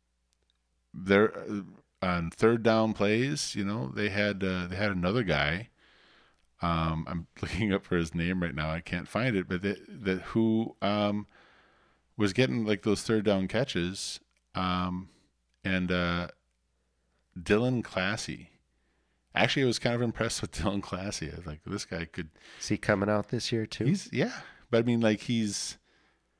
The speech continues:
Speaker 1: not fast, and he's, you know, he doesn't have any of the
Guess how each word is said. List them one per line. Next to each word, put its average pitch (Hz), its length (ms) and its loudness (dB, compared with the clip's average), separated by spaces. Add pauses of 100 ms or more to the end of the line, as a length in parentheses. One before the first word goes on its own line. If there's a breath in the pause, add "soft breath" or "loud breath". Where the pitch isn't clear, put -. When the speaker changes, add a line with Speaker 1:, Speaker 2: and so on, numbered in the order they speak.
(180)
Speaker 1:
not 98 240 4
fast, 80 560 0
and 80 100 -4
he's, 76 200 -6
you 87 80 -4
know, 76 60 -4
he 82 120 -2
doesn't 98 200 0
have 87 240 0
any 95 260 0
of 87 100 -2
the 73 200 -8